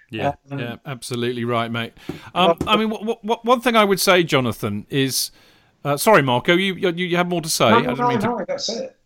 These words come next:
Speaker 1: Okay. One thing that, that, that does occur to me, Jonathan, I hate to be the harbinger of doom here, but,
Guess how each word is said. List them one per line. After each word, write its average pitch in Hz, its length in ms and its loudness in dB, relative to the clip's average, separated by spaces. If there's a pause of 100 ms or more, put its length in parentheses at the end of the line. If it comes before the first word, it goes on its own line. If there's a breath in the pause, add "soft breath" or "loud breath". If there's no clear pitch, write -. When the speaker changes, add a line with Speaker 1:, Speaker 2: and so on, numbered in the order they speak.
Speaker 1:
Okay. 117 240 -6 (640 loud breath)
One 226 220 2
thing 247 140 -6
that, 226 180 -2
that, 196 200 -6
that 170 180 -2
does 170 160 4
occur 160 280 4
to 143 140 -4
me, 123 80 -2
Jonathan, 113 280 -2
I 135 100 2
hate 156 140 0
to 139 60 -12
be 143 80 -4
the 123 80 -6
harbinger 127 640 2
of 110 140 -4
doom 120 320 4
here, 95 280 -4
but, 120 260 -6